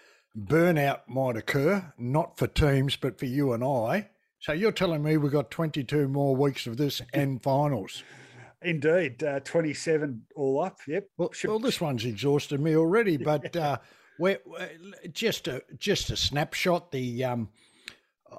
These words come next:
Speaker 1: I love the emergence of Carlton. I love what Voss has done with the game plan.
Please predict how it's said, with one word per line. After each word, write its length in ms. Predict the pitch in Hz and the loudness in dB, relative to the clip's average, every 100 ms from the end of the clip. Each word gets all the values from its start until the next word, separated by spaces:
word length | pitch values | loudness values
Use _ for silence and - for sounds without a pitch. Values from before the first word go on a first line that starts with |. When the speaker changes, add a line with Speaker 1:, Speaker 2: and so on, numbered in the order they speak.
| - | -6
Speaker 1:
I 80 | 139 | 0
love 240 | 147 139 | 0 2
the 120 | 143 | 4
emergence 580 | 131 147 156 143 147 - | 4 6 4 4 -2 -4
of 160 | 120 - | -8 -4
Carlton. 500 | 135 156 180 185 156 | 0 0 0 -2 -4
I 40 | |
love 280 | 113 123 104 | -2 -4 -4
what 220 | 127 87 | -8 -8
Voss 240 | 131 135 | -8 -4
has 180 | 147 117 | -4 -2
done 220 | 160 147 | 0 0
with 100 | 139 | 0
the 60 | 135 | -4
game 400 | 117 156 156 151 | -2 0 0 -2
plan. 480 | - 165 165 165 | -2 0 2 0